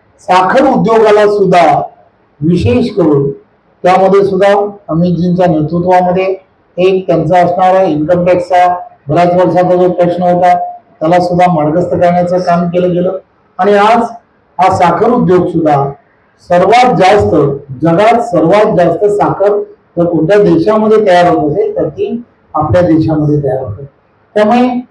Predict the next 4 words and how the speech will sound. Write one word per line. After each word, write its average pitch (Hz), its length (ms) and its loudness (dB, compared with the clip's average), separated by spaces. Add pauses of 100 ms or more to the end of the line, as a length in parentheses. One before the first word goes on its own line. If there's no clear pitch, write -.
(1000)
सर्वात 415 460 2
जास्त 698 360 2 (520)
दुधाचं 220 440 2
उत्पादन 190 640 0